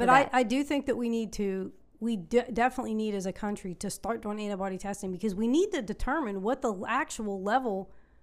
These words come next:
Speaker 1: of herd immunity is, combined with the people that have had the vaccine. And we don't know if the people that have had the vaccine are maintaining their antibodies. When I got the antibody test at Kroger's, I asked the lady, "So are you keeping these on file, like,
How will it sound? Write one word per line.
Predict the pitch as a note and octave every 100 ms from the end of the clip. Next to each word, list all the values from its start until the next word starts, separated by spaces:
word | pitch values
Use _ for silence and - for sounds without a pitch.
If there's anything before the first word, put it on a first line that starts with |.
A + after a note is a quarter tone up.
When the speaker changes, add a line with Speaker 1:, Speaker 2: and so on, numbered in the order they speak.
| - - -
Speaker 1:
of | A3+ -
herd | C#4 C#4
immunity | C4 C4+ C4 A#3+ A#3 C#4
is, | A3+ F3+ -
combined | - B3 F#3 B3+ D#4 C4+
with | A3 A3 G#3+
the |
people | - C4 C#4 C4+
that |
have | B3+
had | A#3 A#3+
the | G3+
vaccine. | F3 E3+ F3 F3 G#3+ - - _ - - - - - -
And | D#4 G4
we | F4
don't | F#4 E4+
know | C#4+
if | C#4
the | B3+
people | C#4 C#4+ C#4 -
that | A#3+ B3+
have | B3+
had | C#4+ B3
the |
vaccine | B3 C4 C4 D#4+ D#4+ C#4+ - -
are | C4
maintaining | B3+ C4 C4+ - C4+ C#4 C4+
their | A#3+ A3+ -
antibodies. | C4 D4 D#4 G3 F3+ F3+ - - - - _ -
When | A3+
I | C4
got | E4 E4+
the |
antibody | A#3 B3 A3+ A3
test | A3+ G#3+
at | G#3
Kroger's, | B3 B3 G#3
I | G3+
asked | G3+ G#3+
the | G#3
lady, | G#3+ A3+ G3 - - -
"So | - A#3 A3
are | A3
you | A#3
keeping | C#4+ B3+
these | B3 A#3
on | G#3+
file, | F#3+ G3 G#3 G#3+
like, | G3+ F#3+